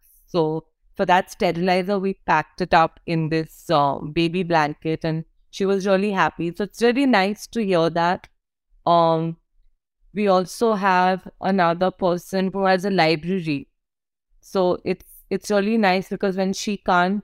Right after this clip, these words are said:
you know, she keeps coming on our site and looking at the books that we have.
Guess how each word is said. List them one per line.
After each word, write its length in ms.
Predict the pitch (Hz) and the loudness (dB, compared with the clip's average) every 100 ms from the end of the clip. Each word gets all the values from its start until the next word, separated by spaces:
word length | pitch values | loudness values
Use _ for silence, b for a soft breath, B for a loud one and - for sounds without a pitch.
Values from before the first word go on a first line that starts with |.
| _ | _
you 100 | - | -6
know, 160 | 180 180 | -4 -4
she 220 | - 202 | -4 -6
keeps 380 | - 226 226 _ | -6 -6 -6 _
coming 300 | 185 180 185 | -2 0 0
on 160 | 180 | 0
our 140 | 180 185 | 0 -2
site 400 | - 175 165 175 | 0 0 0 -2
and 160 | 180 | -4
looking 300 | 165 165 180 | -4 -4 -4
at 100 | 175 | -4
the 80 | 185 | -6
books 360 | 175 175 - - | -6 -8 -8 -8
that 180 | 185 170 | -8 -4
we 180 | 165 165 | -4 -2
have. 260 | 151 135 | 0 -2